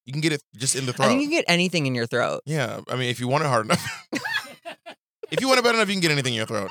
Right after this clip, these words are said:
Speaker 1: Am I right, ladies? Ladies! Um, and then I, I got it off from a friend. Like, we were texting back and forth, and he was like, "I had no symptoms."
Speaker 2: Same. I've had two S T Is in my life, never had symptoms. Every time they've said it, I've been like, "Mm, excuse me?"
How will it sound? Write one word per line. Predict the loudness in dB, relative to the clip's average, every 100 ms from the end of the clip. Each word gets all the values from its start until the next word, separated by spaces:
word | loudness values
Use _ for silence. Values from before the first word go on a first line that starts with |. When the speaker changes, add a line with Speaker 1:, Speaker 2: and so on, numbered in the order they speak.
| -4
Speaker 1:
Am | 2
I | 6
right, | 6 6
ladies? | 6 6 4 0
Ladies! | 2 6 8 8 8 8 6 2 -4 -14 -20 -10 4
Um, | 6 6 4 -2 -10 -2
and | 2
then | 6
I, | 6 4
I |
got | 6 4
it | 4 0
off | -4 -2
from | -2
a |
friend. | 2 2
Like, | 2
we | 0
were | -2 -6
texting | -6 -8
back | -8
and | -10
forth, | -10 -8
and |
he | -6
was | -6
like, | 0 2 2 -2 _ _ _ _ _
"I | 6 6
had | 6 2
no | 4 4
symptoms." | 2 0 -2 -6 -10 -12 -14 _ -2
Speaker 2:
Same. | 6 6 6 2 -8 _ -4
I've | 2
had | 2
two | 2 0 0 2
S | 2
T | 4
Is | 4
in | 4
my | 2
life, | 4 2 0
never | 2 4
had | 4 4
symptoms. | 0 0 0 -2
Every | -2 2
time | 2 2
they've | 0
said | 4 4
it, | 4
I've | 2
been | 0
like, | -2 -12 _ _ -12
"Mm, | -12 0
excuse | 2 2 0 2
me?" | 2